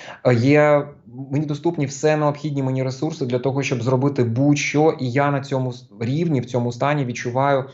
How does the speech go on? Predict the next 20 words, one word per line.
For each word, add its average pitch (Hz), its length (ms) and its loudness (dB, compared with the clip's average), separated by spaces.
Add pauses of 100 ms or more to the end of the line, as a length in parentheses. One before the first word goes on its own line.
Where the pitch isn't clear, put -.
(320)
що 160 240 0
насправді 151 500 0
для 127 140 -4
мене 123 240 -4
важливо, 113 560 -6
яка 120 260 -2
насправді 147 520 -2
моя 123 240 -2
місія 139 520 0
і 117 160 -2
чого 139 260 2
насправді 143 440 0
я 120 120 -4
прагну, 143 380 -2
чого 120 200 -4
я 120 100 0
хочу 135 360 -4
і 127 220 -6
куди 127 320 0
я, 135 140 4